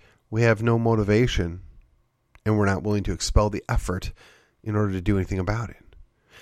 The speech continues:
That, that was honestly the, the vibe I was picking up with one of the guys that was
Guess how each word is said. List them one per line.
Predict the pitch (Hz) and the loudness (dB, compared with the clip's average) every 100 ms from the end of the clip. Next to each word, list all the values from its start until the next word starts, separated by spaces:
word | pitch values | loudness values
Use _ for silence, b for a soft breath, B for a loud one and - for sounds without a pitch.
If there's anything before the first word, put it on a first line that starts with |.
| b | b
That, | 147 - 117 | 4 4 4
that | 156 | 4
was | 190 180 B B B - | 4 0 B B B 6
honestly | 147 208 214 175 180 B B B | 8 10 10 10 10 B B B
the, | 131 151 - - | 8 10 8 4
the | 135 | 8
vibe | 143 165 202 | 12 12 12
I | 160 | 12
was | 139 | 12
picking | - 147 | 10 8
up | 156 | 6
with | 165 139 | 4 6
one | 156 | 6
of | 147 | 6
the | |
guys | 143 135 151 | 6 6 6
that | 147 | 4
was | 135 - | 0 -2